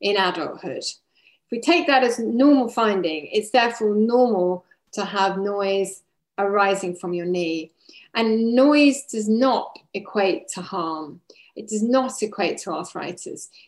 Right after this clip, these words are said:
It does not equate to your chances of needing a knee replacement. And I'm very clear to patients to say, "You need to separate out pain and noise because they're not the same phenomena. The pain is the abnormality.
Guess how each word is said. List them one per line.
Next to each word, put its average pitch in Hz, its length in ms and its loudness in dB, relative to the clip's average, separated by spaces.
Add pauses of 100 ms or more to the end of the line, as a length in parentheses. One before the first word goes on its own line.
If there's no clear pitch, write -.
It - 20 -12
does 214 120 -2
not 277 300 2
equate 214 460 0
to - 120 -6
your 202 480 0
chances 196 500 -4
of 196 100 -4
needing 202 300 -2
a 185 40 -4
knee 185 200 -2
replacement. 175 800 -6 (580)
And 233 160 2
I'm 240 240 0
very 240 280 4
clear 285 420 4
to - 80 -12
patients 180 520 -6
to - 140 -16
say, 202 640 -2
"You 220 160 -4
need 233 300 -2
to - 240 -14
separate 214 540 -2
out 214 340 0
pain 196 260 -4
and 180 140 -2
noise 160 400 -6
because 185 280 -10
they're 196 140 -2
not 226 240 -2
the 208 60 -10
same 208 420 0
phenomena. 196 640 -2 (420)
The 220 80 -6
pain 330 240 6
is 247 140 4
the 196 80 2
abnormality. 180 920 -2